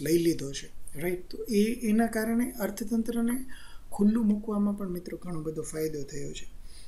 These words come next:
એટલે કે service ક્ષેત્રની વાત કરીએ તો ભા-, ભારતના જી ડી પીમાં અને જી વી ઓમાં service ક્ષેત્રનો ફાળો સૌથી વધારે હોય, પણ કોવિડ નાઇન્ટીનને કારણે service ક્ષેત્રને સૌથી વધારે ખરાબ અસર થઈ.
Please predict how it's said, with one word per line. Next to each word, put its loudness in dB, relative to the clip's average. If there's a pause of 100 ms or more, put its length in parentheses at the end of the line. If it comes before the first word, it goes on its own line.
(140)
એટલે -2
કે -4
service 0
ક્ષેત્રની -4
વાત -4
કરીએ -2
તો -8
ભા-, -8 (100)
ભારતના -4
જી 2
ડી 4
પીમાં 2
અને 0
જી 2
વી 2
ઓમાં 0 (420)
service 0
ક્ષેત્રનો -4
ફાળો -4
સૌથી -2
વધારે -2
હોય, -2
પણ -8 (400)
કોવિડ 0
નાઇન્ટીનને -2
કારણે 0
service 0
ક્ષેત્રને -4
સૌથી -2
વધારે -4
ખરાબ -4
અસર 0
થઈ. -10